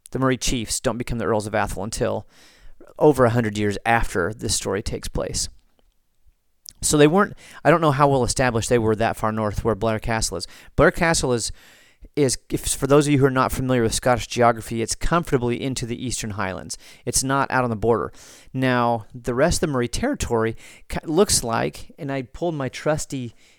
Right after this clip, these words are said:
handy clan map out, which is, once again, I've said it before, I'll say it again, it's only accurate for a certain time period, which in this particular map's case, and y-, lo-, I think a lot of you may have seen this map before.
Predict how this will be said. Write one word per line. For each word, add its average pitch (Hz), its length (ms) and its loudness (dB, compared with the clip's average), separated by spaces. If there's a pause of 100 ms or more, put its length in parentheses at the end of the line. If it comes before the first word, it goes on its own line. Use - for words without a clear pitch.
(120)
handy 139 500 -4
clan 143 460 -4
map 104 280 -6
out, 101 300 -6 (340)
which 139 420 -2
is, 127 260 -4 (340)
once 143 260 -4
again, 139 460 -4
I've 123 320 -2
said 139 180 -2
it 127 40 -6
before, 139 260 -6
I'll 135 80 -4
say 139 160 -4
it 127 40 -2
again, 120 280 -8 (340)
it's - 240 -8
only 185 380 2
accurate 131 480 -4
for 123 120 -6
a 113 60 -8
certain 113 420 -6
time 120 380 -6
period, - 400 -10 (580)
which 135 500 -6 (320)
in 135 460 -6
this 156 160 -4
particular 156 500 -4
map's 139 300 -6
case, 143 320 -2
and 127 100 -6
y-, 135 380 -12
lo-, 139 240 0
I 147 80 4
think 175 220 -6
a 123 40 -4
lot 120 220 0
of 120 100 -4
you 120 80 -4
may 120 280 -4
have 117 140 -6
seen 123 280 -6
this 117 220 -8
map 120 200 -10
before. 120 440 -8